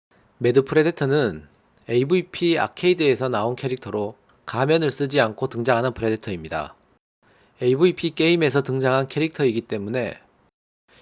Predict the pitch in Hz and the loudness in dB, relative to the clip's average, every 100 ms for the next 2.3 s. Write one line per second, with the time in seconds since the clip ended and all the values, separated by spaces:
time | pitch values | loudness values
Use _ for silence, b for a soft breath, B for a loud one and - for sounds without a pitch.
0 | b - 127 170 196 170 165 165 160 160 | b -2 4 6 6 2 -2 -4 0 0
1 | 131 147 135 123 139 135 95 82 - 101 | 0 -2 -4 -4 -2 -4 -4 -6 -8 -8
2 | - 60 - | -8 -12 -16